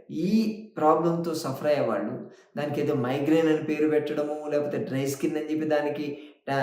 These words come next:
క్రీములు వాడుకోవడాలు, లేకపోతే డైజెస్టివ్ ప్రాబ్లం అని చెప్పి దానికి gastroenterologist దగ్గరికి వెళ్ళి టెస్టులు చేయించుకోవడాలు, ఇవన్నీ చేస్తుంటారే తప్ప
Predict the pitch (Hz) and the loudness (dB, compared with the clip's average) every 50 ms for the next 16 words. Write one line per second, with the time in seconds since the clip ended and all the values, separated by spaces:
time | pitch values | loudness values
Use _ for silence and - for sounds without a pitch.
0 | 127 123 120 120 117 117 113 113 117 131 - - - 151 160 170 170 170 165 160 | 2 2 2 2 2 2 2 0 -2 -4 -6 -6 0 2 4 6 6 8 8 8
1 | 156 151 151 147 147 147 147 147 143 143 139 139 143 143 143 143 143 143 139 139 | 8 8 8 6 4 2 2 2 2 2 0 0 -2 -4 -4 -4 -4 -2 -2 -2
2 | 139 139 139 139 143 143 131 - - - - - - _ - 127 147 147 156 160 | -2 -4 -4 -4 -2 -2 -2 -4 -6 -8 -14 -20 -16 _ -2 2 4 6 8 8
3 | 180 175 170 170 175 165 - 160 165 160 160 170 165 160 160 160 160 156 160 170 | 10 8 8 8 6 4 6 4 4 4 4 4 4 4 4 2 2 0 0 2
4 | 160 156 156 151 156 156 151 156 147 151 151 151 - - 156 147 147 143 151 147 | 2 4 4 4 2 0 -2 2 2 4 4 2 2 0 -2 -2 -2 0 0 0
5 | 143 143 143 143 - - - 147 143 139 135 135 139 139 135 120 120 131 131 - | 0 0 -2 -4 -4 -4 -4 -2 -2 -2 -2 -2 -2 -4 -4 -4 -4 -6 -8 -6
6 | - 135 131 139 143 143 143 143 - 151 147 147 147 147 147 151 151 151 - - | -6 -6 -6 -6 -6 -6 -8 -6 -4 -2 2 4 4 4 4 2 -2 -4 -8 -12
7 | - - - 151 156 160 170 170 190 196 220 254 294 302 226 - 240 226 226 226 | -16 -4 2 4 6 6 6 6 4 4 4 4 4 2 6 8 10 10 10 10
8 | - 226 208 202 202 180 156 151 - 135 127 - - 135 143 170 175 175 - | 8 4 4 4 4 4 6 4 4 2 0 -2 0 0 0 0 -2 -4 -8